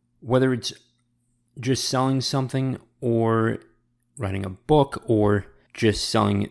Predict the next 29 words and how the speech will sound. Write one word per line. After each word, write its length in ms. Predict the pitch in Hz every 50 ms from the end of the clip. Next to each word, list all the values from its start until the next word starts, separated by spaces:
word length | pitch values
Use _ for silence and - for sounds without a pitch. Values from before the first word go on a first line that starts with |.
| _ _ -
a 60 | 110
digital 420 | 98 90 - 107 101 95 101 98
file. 640 | 92 - - 143 147 139 131 131 131 127 123 - - _ _ _ _ _ _ _ _ _ _ _ _ _ _ _ _ _ _ -
There 240 | 139 139 151 175 202
is 180 | 233 233 196
something 420 | - - - 185 180 175 170 143 123
to 120 | - 127
be 140 | 120 123 117
made, 400 | 113 120 147 151 101 92 92 98
and 280 | 104 110 110 104 98 - - - - _ -
people 500 | - - 170 160 - 160 135 117 - - - - 92
are 240 | 131 135 147 156 151
willing 640 | 123 98 104 127 156 156 135 123 117 113 107 - - _ _
to 520 | - - - 123 123 120 117 113 - - - _ _ -
put 160 | - - 135
up 380 | 143 127 - - - _ _ -
cash 440 | - - 131 147 147 131 - - - -
for 460 | - - - 117 117 113 113 110 107 - - - _
certain 340 | - - - 123 98 87 104
things, 340 | - - 139 135 107 98 92
and 300 | 107 107 107 107 101 - _ _ _ _ -
sometimes 400 | - - 123 123 123 123 117 107
a 40 | 107
lot 200 | 107 127 143 135
of 80 | -
cash 520 | - - 104 98 98 95 - - - - - _ _ _ _ _ _ _ _
for 240 | _ - - - 107
other 240 | 113 131 127 107 85
things. 600 | 73 - - 80 76 - 101 104 107 - - -